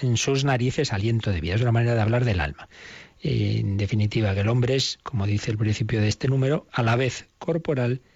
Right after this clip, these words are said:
y espiritual. A la vez corporal y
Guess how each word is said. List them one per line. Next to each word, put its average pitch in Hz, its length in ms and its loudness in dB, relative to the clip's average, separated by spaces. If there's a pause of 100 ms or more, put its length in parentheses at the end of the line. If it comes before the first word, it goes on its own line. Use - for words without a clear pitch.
(340)
y 139 240 -2 (100)
espiritual. 107 1000 -2 (100)
A - 100 -14
la 101 120 0
vez 101 260 -2 (540)
corporal 107 720 -2 (140)
y 131 240 -2